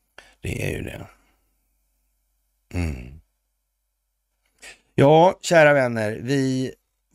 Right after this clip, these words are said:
får se tiden an och det kan vi göra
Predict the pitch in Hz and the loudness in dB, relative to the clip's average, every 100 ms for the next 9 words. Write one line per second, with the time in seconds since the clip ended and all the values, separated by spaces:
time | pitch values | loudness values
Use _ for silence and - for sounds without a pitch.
0 | _ 151 127 117 104 - - - 139 101 | _ -4 -2 -2 -2 -8 -8 -6 -4 -6
1 | 95 - - 147 107 101 113 107 139 147 | -8 -14 -6 -4 -2 -4 -6 -4 -4 -4
2 | 98 101 113 107 104 - 104 104 98 92 | -6 -8 -6 -6 -8 -10 -8 -8 -8 -6
3 | 127 117 90 101 143 104 | -4 -4 -4 -2 -2 -2